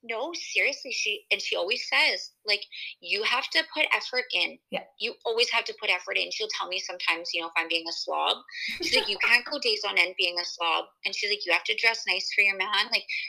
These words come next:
Speaker 1: you have to put in effort." And, and then she says, too, because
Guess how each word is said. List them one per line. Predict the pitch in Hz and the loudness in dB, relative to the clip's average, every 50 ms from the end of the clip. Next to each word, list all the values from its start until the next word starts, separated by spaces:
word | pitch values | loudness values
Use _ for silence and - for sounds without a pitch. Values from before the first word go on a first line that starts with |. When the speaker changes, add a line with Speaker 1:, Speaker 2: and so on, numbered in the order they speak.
| - _ | -10 _
Speaker 1:
you | - 175 175 | 0 0 0
have | 170 - | 2 2
to | 220 214 - - | -2 -2 -2 2
put | 226 220 | 4 4
in | 220 208 - - | 4 4 4 2
effort." | 190 190 - - 214 202 208 208 202 190 - | 2 0 0 -2 0 2 2 2 2 4 4
And, | 175 175 - - - - - - - _ _ - | 2 2 0 -8 -14 -14 -14 -14 -16 _ _ 2
and | 240 247 254 | 2 4 4
then | 269 254 | 2 2
she | - - 285 269 | 2 2 2 2
says, | - 277 269 254 - - | 4 2 2 2 0 -2
too, | - - 311 285 202 | 0 0 0 2 0
because | 208 208 - 226 214 202 208 - - | 0 0 0 0 0 -2 -4 -8 -14